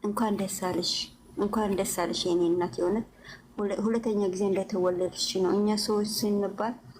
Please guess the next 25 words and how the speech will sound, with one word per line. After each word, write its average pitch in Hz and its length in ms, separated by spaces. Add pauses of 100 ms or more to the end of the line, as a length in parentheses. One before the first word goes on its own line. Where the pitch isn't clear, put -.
(160)
ለአንድ 214 360
ነገር 196 240
መስዋዕት 202 400
ስንከፍል 208 580 (280)
ከኋላ 214 380
ያለ 190 260
አናይም፣ 180 400 (180)
ፊት 247 240
ለፊት 202 280
ብቻ 196 320
ነው። 185 140
እና 240 140 (1400)
የፊት 233 280
ፊት 226 180 (120)
ለ-፣ 202 260
የፊት 226 360
ብቻ 196 180 (100)
ሳይሆን 208 280
የኋላን 196 500
አይተሽ 190 440
ግን 214 160 (120)
ቤተሰቦችሽ 185 680
ጋር 175 200
ያሳደጉሽ 180 840 (880)
ቤት 196 300